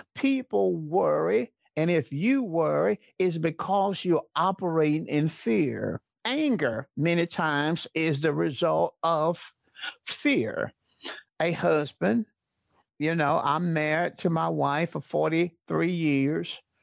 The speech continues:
and for teaching purposes only, Pete,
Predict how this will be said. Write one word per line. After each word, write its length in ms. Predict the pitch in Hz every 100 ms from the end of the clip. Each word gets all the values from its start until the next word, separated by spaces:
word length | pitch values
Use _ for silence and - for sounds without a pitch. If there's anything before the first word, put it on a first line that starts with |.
| _ _ _ -
and 280 | 147 147 139
for 260 | 180 151
teaching 480 | - - 214 180 151
purposes 560 | - 156 160 139 135 143
only, 300 | 139 156 175
Pete, 500 | - 202 175 190